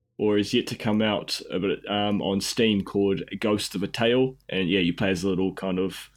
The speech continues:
mouse. It's like a third-person R P G. Um, and it reminded me a lot of that,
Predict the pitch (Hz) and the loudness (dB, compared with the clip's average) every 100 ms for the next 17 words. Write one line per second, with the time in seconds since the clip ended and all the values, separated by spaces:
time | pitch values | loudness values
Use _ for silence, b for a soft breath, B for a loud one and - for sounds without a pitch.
0 | _ 95 92 90 - - - - 78 90 | _ -2 -2 -2 -4 -4 -8 -12 -6 -6
1 | 101 - 95 87 90 - 90 87 98 85 | -4 0 0 0 -2 -2 -4 -2 -2 0
2 | 95 87 - _ b b b b b b | 0 0 -4 _ b b b b b b
3 | b b b _ - 87 85 85 80 85 | b b b _ -12 -6 -2 0 0 0
4 | 101 98 95 87 85 82 85 82 - | 0 2 0 0 0 0 0 -2 -4